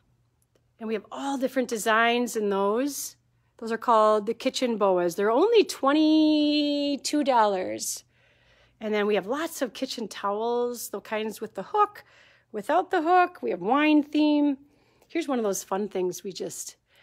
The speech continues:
it's just a tchotchke, but it's like a little cookie spatula. It's not meant for something real hot, hot, but for your cookies, it works great. They're only, like,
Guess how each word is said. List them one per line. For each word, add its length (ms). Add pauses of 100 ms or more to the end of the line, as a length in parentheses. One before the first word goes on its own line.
(400)
it's 220
just 220
a 20
tchotchke, 580
but 140
it's 160
like 140
a 40
little 140
cookie 540 (300)
spatula. 800
It's 100
not 300
meant 260
for 140
something 320
real 160
hot, 240
hot, 180
but 160
for 100
your 180
cookies, 600 (720)
it 100
works 240
great. 300
They're 100
only, 140
like, 180